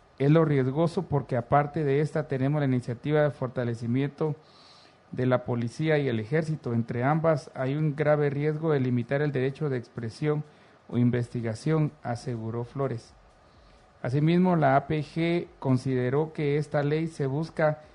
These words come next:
criminalizar críticas o investigaciones o publicaciones que a criterio de las autoridades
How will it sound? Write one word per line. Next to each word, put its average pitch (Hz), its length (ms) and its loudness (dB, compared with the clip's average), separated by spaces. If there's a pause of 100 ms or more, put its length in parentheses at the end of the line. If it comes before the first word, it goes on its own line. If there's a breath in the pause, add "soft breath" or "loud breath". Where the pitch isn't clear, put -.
(200 loud breath)
criminalizar 139 760 2
críticas 160 560 -2
o 131 100 -2
investigaciones 123 920 -2
o 143 60 -4
publicaciones 131 840 -4
que - 80 -6
a 131 60 -6
criterio 147 440 -2
de 147 60 4
las 135 160 -2
autoridades 127 580 -2